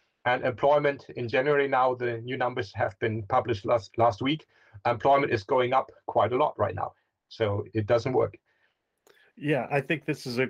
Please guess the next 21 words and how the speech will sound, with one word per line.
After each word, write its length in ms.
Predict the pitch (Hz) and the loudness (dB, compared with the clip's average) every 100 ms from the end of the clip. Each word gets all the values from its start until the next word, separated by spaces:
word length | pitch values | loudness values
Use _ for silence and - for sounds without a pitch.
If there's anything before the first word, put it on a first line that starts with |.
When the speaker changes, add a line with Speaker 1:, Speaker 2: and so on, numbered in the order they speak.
| - | -2
Speaker 2:
a, 140 | 143 135 - | -4 -4 -2
a 80 | |
really 260 | 131 147 151 | 2 4 4
important 380 | 135 151 147 139 | 2 0 -2 -2
point 240 | 135 135 | -2 -2
to 80 | - | -2
make, 300 | 135 165 175 - | 0 0 0 0
and 120 | 131 | 0
it's 160 | 127 | 2
one 160 | 139 139 | 2 2
of 160 | 123 - - - | 0 -6 -4 2
Graeber's 340 | 143 151 147 | 4 4 2
key 160 | - 143 | -2 0
points 380 | 135 143 135 | 2 2 0
in 200 | - 139 | 0 2
this 320 | 127 117 - - - | 2 2 -2 -8 0
article. 580 | 160 170 151 131 123 - - - - - | 2 2 2 4 2 -2 -20 -20 -14 -4
As, 320 | 139 143 127 - - | 0 2 0 -6 -2
as 240 | 156 156 | 0 2
an 120 | 156 147 | 2 2
empirical 1000 | 135 - 185 202 190 160 160 151 147 | 0 2 4 4 2 0 2 2 0